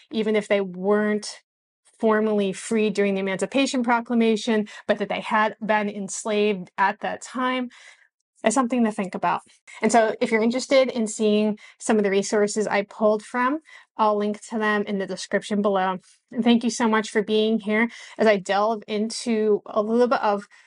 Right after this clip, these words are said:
the American story and what does it mean to become an American. If you'd like to support the channel, you can hop over to Patreon and support me there. You can click the join button below,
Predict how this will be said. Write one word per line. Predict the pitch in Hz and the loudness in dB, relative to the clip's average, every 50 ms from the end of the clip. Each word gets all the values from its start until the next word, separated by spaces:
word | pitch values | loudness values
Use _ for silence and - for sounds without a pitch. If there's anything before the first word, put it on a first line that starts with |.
| - _ _ | -20 _ _
the | - 220 220 214 | 0 2 2 4
American | 196 185 180 180 196 214 208 - - 220 202 | 2 2 0 0 0 0 0 -2 -2 -2 -2
story | 180 - - - 170 190 226 247 208 - 170 196 | -2 -2 -6 -6 -2 0 0 0 0 0 -4 -6
and | - - 202 185 180 180 196 | -4 -4 -4 -4 -4 -4 -2
what | 190 196 208 | 0 2 2
does | 220 214 | 2 2
it | 220 196 - | 2 0 0
mean | 226 208 196 196 196 202 202 196 196 - - _ _ _ _ _ | 0 0 0 2 2 2 0 0 -2 -6 -14 _ _ _ _ _
to | - 214 | -2 2
become | 185 208 208 - 180 180 180 190 190 190 - _ - 233 | 2 2 2 4 0 0 0 -2 -4 -8 -10 _ -18 -6
an | - 220 202 | 0 2 4
American. | 202 208 196 220 285 339 - - - 160 165 - | 4 4 4 4 2 0 -2 -4 -8 -8 -8 -2
If | - | 0
you'd | 220 226 214 | 0 2 4
like | 214 233 226 - - - _ - | 2 2 2 -2 -8 -20 _ -10
to | - - - 254 247 247 247 247 240 240 240 233 214 208 - _ | -4 0 2 4 4 6 6 4 4 4 4 2 0 -2 -6 _
support | - - - 247 226 226 - 233 220 214 208 | -14 -4 0 0 0 0 0 0 -2 0 -2
the | 202 208 | -4 -4
channel, | 208 - 247 247 254 269 302 330 392 392 - - - - - - _ _ | -4 -2 0 2 2 4 4 2 2 -2 -6 -16 -20 -20 -20 -20 _ _
you | - 233 226 220 | 2 2 2 2
can | - - 233 226 214 214 214 214 208 202 - - | 2 2 2 2 2 2 2 2 0 0 -2 -8
hop | - - 233 220 220 - | -2 0 0 2 2 2
over | 226 214 208 208 208 | 0 0 0 0 0
to | 202 202 | 0 -2
Patreon | - - 220 214 208 208 - 247 247 247 247 262 302 359 370 - _ _ _ _ - | -2 0 0 0 0 0 -2 -2 0 2 2 2 0 0 -4 -8 _ _ _ _ -4
and | 240 226 220 214 214 214 | 0 2 2 2 2 0
support | - 208 - 214 202 - | -2 -4 -4 -4 -4 -4
me | 208 196 | -6 -4
there. | 208 254 269 277 277 269 269 262 _ _ _ _ _ _ _ _ | -2 0 0 2 0 0 -2 -6 _ _ _ _ _ _ _ _
You | - 214 202 | -4 -2 0
can | 220 220 208 | 0 -2 0
click | - 226 208 208 - | 0 0 -2 0 -2
the | 196 | -4
join | 180 180 220 233 233 240 233 226 | -2 2 2 4 4 6 6 4
button | 220 220 - 226 220 214 | 4 2 0 -2 -4 -4
below, | 202 202 180 196 220 226 226 233 233 240 247 247 | -4 -6 -4 -2 0 0 2 2 0 0 -2 -4